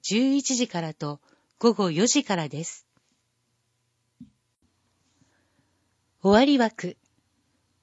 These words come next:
これで広島市議会だより第三百九号、令和五年、二千二十三年四月発行、二千二十三春号を終わります。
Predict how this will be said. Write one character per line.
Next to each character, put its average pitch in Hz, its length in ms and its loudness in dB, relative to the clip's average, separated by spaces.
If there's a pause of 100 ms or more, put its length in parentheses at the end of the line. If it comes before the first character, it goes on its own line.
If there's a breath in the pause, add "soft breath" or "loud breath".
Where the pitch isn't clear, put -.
(120)
こ - 100 0
れ 208 140 4
で 202 200 0 (300)
広 247 320 4
島 269 220 4
市 - 140 2
議 240 120 0
会 233 220 2
だ 220 100 2
よ 196 160 0
り 170 220 -6 (480)
第 254 240 8
三 269 340 4
百 - 240 0
九 214 300 4
号、 160 360 0 (540)
令 262 260 8
和 196 120 4
五 160 140 0
年、 180 340 0 (400)
二 180 80 2
千 254 360 4
二 233 120 6
十 240 260 2
三 180 320 -2
年 175 300 -4 (320)
四 - 160 -2
月 247 260 2
発 214 320 -2
行、 190 400 0 (720)
二 185 120 0
千 269 320 4
二 262 140 6
十 226 200 0
三 196 400 -2 (180)
春 214 280 2
号 254 320 2
を 254 160 2
終 156 100 -4
わ 170 80 0
り 151 140 -2
ま 151 100 -2
す。 - 220 -16